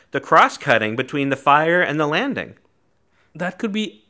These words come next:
Speaker 2: the
Speaker 1: I'm
Speaker 2: editor.
Speaker 1: also, I'm a big fan of the algae field re-, reveal,
Speaker 2: Production
Speaker 1: the green
Speaker 2: design.
Speaker 1: fields.
Speaker 2: Which of these things is, like, a director bringing the whole scene together?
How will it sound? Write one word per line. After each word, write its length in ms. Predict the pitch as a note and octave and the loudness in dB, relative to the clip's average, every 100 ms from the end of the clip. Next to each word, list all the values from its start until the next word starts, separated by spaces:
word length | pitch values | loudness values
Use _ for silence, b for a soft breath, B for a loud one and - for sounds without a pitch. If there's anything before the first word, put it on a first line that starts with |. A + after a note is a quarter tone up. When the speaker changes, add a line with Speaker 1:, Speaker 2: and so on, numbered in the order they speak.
| - | -8
Speaker 2:
the 260 | D#3+ E3+ - | -2 -2 4
Speaker 1:
I'm 200 | D#3+ F#3+ | 4 6
Speaker 2:
editor. 100 | G3 | 6
Speaker 1:
also, 140 | F#3+ - | 4 4
I'm 140 | E3+ | 4
a 60 | F3+ | 4
big 220 | C#3+ F#3+ | 4 0
fan 460 | - F#3+ F#3+ G#3 G#3+ | 0 -2 2 2 0
of 280 | - F3 C#3+ | 0 0 -2
the 180 | E3+ E3+ | -6 0
algae 480 | D3 F#3 G3 F3+ G3+ | 4 4 4 2 -4
field 440 | F#3+ G3 G#3 G#3 F3+ | -6 0 2 2 0
re-, 180 | G3 F#3+ | -2 -2
reveal, 920 | E3+ E3 F#3 D#3+ E3+ C#4+ G3 F2+ E2+ b b | -6 2 4 4 0 2 2 0 -6 b b
Speaker 2:
Production 460 | G3 F#3+ D3 F3 | 4 6 6 4
Speaker 1:
the 80 | F3+ | 6
green 340 | G3+ - A3+ A3 | 6 6 4 0
Speaker 2:
design. 40 | |
Speaker 1:
fields. 720 | G#3+ A#3 D4 D4+ F3+ - - _ _ _ _ - | -2 -2 0 -2 -6 -14 -16 _ _ _ _ 2
Speaker 2:
Which 260 | F#3+ A#3 | 2 4
of 180 | C4 A3 | -2 0
these 200 | A#3+ A3 | -2 -2
things 360 | - G3+ E3+ D#3+ | -2 -2 -2 -4
is, 240 | E3 D#3+ | -6 -2
like, 280 | D#3+ D#3 D3+ | 2 2 0
a 80 | - | -10
director 560 | C#3 D#3 E3 E3 D#3+ C#3+ | -4 0 0 0 -6 -4
bringing 380 | C#3+ D#3 D#3 D#3 | -4 -4 -2 -2
the 80 | |
whole 160 | C3+ C#3 | -2 -4
scene 160 | C#3+ B2+ | -8 -14
together? 400 | B2+ A2+ - | -14 -16 -16